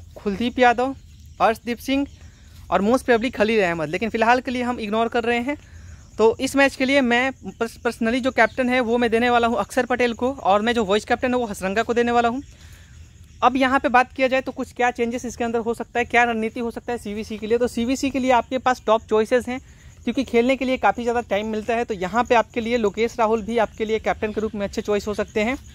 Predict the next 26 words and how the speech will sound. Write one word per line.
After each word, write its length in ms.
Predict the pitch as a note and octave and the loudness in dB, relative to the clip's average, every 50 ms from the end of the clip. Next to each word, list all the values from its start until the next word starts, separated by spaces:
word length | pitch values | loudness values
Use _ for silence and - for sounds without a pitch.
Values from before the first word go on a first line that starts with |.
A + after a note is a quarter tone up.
| - - - - - - - - - - - - - - - - - | -20 -20 -20 -20 -20 -20 -20 -20 -20 -20 -20 -20 -20 -20 -12 -2 4
रोहित 320 | G3+ A#3 B3+ C#4+ D4+ - | 6 6 6 6 4 2
शर्मा 280 | - C4+ C4 C4 C4+ C4+ | 0 0 2 2 2 0
आपके 220 | B3 - - C4 | 0 -2 -4 -6
लिए 260 | B3 B3 B3 B3 B3 | -4 -2 -2 -2 -2
तो 180 | B3 - B3 B3 | -2 -2 -4 -4
नहीं 240 | A3+ G#3 G#3 A#3 A3+ | -2 -4 -4 -4 -2
बोलेंगे 340 | G#3 G#3+ G#3+ A3 A3 A3 A3 | -2 -2 -2 0 0 -2 -2
उतना 180 | G#3 G3+ G#3+ | 0 0 0
ज़्यादा, 180 | G#3 G3+ G3+ G#3+ | -2 0 -2 -2
क्योंकि 200 | G3+ A3+ G#3+ A3 | -4 -4 -2 0
रोहित 220 | G#3 G#3+ A#3 G#3+ | 0 0 0 0
शर्मा 240 | - A3+ G#3+ A3+ A3+ | -2 -4 -4 -2 -2
most 200 | G#3+ A3+ A3 - | -2 -4 -2 -2
probably 260 | A3 G#3+ G3+ A#3 A3 - | -2 -2 -2 -4 -8 -6
उतना 220 | - A3+ B3 C4 | -4 -2 -2 0
पॉइंट 260 | B3+ - A#3+ B3 A#3 | 0 0 0 0 2
बनाते 180 | A3+ A3+ A3 A#3+ | 2 2 2 2
हुए 100 | A#3 A3+ | 0 0
नजर 120 | A#3 A3+ | 0 -2
नहीं 140 | A3 G#3 G#3 | -2 -2 -2
आते, 260 | G3 E3+ - A#3 C#4 C#4 - - | -2 -2 -2 -4 -4 -6 -6 -4
वो 100 | G3 G3+ | -4 -2
कभी 240 | G3 - G#3 A3 B3 | -2 0 -2 0 0
कभार 220 | B3 A3+ A3 G3+ G3+ | 2 2 4 4 2
आते 180 | G3+ G#3 G3 | 2 0 -2
हैं। 100 | G#3+ C#4+ | -4 -6